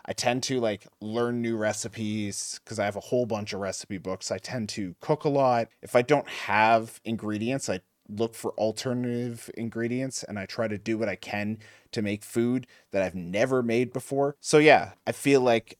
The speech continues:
I've, I've taken the leap to start trying some Tennessee and Texas, Nashville, a whole bunch of state food, which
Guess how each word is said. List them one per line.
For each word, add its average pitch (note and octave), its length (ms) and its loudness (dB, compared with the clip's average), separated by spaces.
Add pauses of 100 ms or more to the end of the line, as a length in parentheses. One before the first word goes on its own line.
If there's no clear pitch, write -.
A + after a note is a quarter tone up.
(100)
I've, A2 320 4
I've A#2+ 160 2
taken C#3+ 360 2
the C3 120 2
leap A#2+ 320 -2 (140)
to A#2+ 80 -6
start A#2+ 400 2
trying A2+ 480 0
some G2 400 -2 (440)
Tennessee G#2 920 -2 (300)
and F#2+ 340 -8 (180)
Texas, - 800 -6 (220)
Nashville, G2 720 -2 (140)
a C#3 60 2
whole F3+ 220 8
bunch E3 360 6
of C3+ 340 4 (160)
state - 880 -2
food, E2 500 -8 (380)
which C3 360 -2